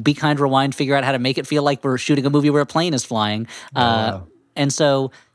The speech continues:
Speaker 1: it's a, it's a, it was just a really good movie, and, uh, I, I found it to be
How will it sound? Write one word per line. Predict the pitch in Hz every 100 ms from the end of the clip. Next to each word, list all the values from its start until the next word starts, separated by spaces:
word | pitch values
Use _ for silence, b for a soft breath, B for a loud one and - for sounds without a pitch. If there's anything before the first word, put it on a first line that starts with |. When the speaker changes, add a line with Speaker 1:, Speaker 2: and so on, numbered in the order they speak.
| b _
Speaker 1:
it's | 139 -
a, | 147 139 139 139
it's | 147 190
a, | 226
it | 180 185
was | 185
just | 190
a | 208
really | 170 151
good | 135 120
movie, | 113 98 101
and, | 127 113 110 110 107
uh, | 120 107 104 101 -
I, | 131 131 - -
I | 123
found | 135 127
it | 131
to | -
be | 107 110 110 110